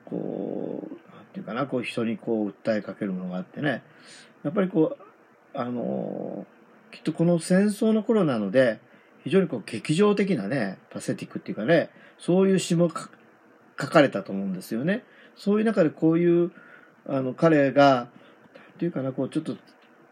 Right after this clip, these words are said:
戦争を少し突き放してね、陶酔せずに、こういう詩を書いたっていうのは、なんか非常にね、私は、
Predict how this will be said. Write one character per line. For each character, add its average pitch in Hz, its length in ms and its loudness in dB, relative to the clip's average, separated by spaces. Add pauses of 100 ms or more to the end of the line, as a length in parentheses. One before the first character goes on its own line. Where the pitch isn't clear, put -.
戦 139 200 0
争 143 220 0
を 139 40 2
少 156 180 -2
し 120 260 -2 (400)
突 - 140 -10
き 160 100 6
放 127 100 4 (120)
し 143 100 -6
て 101 120 -4
ね、 139 180 -6 (560)
陶 139 240 2
酔 143 220 2
せ 175 160 6
ず 123 120 0
に、 110 380 -2 (1040)
こ 123 200 -2
う 127 60 0
い 120 80 -2
う 113 40 -2
詩 127 160 -4
を 117 120 -2
書 135 120 6
い 117 80 -2
た 101 120 0
っ 92 40 -6
て - 140 -8
い 98 60 -2
う - 20 -2
の 92 100 -4
は、 95 100 -4
な 101 80 -4
ん 101 60 -8
か 98 100 -6
非 90 60 -10
常 131 160 -2
に 104 80 -4
ね、 104 140 -2
私 98 380 -6
は、 110 300 2